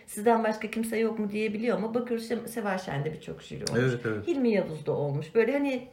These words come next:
Speaker 1: toplasan birkaç kişi arasında geçiyor.
Speaker 2: Hı hı.
Speaker 1: Veya gene bir başka jüri üyesi Cemil Kavuk-, Kavukçu'nun, e, hiçbir gerekçe gösterilmeden jüriden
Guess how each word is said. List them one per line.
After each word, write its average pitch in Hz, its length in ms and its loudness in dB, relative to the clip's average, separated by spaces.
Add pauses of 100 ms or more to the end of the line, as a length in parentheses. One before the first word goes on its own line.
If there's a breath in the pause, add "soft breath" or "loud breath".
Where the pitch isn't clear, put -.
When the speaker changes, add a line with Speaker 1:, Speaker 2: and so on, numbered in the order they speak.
Speaker 1:
toplasan 285 500 -4
birkaç 269 300 -6
kişi - 200 -2
arasında 190 300 0
geçiyor. 156 380 0
Speaker 2:
Hı - 40 -4
hı. - 60 -10 (300 loud breath)
Speaker 1:
Veya 285 200 8
gene 302 280 0
bir 277 100 -2
başka 277 320 4
jüri 247 240 -2
üyesi 247 600 -2
Cemil 247 340 2
Kavuk-, 240 520 0
Kavukçu'nun, 240 800 0 (520 loud breath)
e, 220 480 4
hiçbir 269 300 -4
gerekçe 233 400 8
gösterilmeden 226 920 4
jüriden 202 460 0